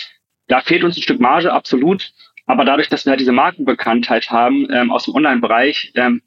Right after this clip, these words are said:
tun wir uns relativ leicht damit, eben sehr, sehr gute Rotationszahlen im Retail zu erzeugen, ohne groß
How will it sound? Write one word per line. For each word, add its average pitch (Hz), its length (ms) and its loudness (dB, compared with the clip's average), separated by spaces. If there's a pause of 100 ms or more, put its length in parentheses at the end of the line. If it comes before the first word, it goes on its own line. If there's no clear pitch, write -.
tun 160 220 0
wir 147 100 0
uns 135 180 -2
relativ 156 400 -2
leicht 131 260 0
damit, 127 300 2
eben 127 160 -2
sehr, 127 80 2
sehr 135 140 2
gute 131 160 -4
Rotationszahlen 123 720 0
im 117 80 0
Retail 135 240 -2
zu - 120 -2
erzeugen, 123 520 0
ohne 131 320 2
groß 131 420 -2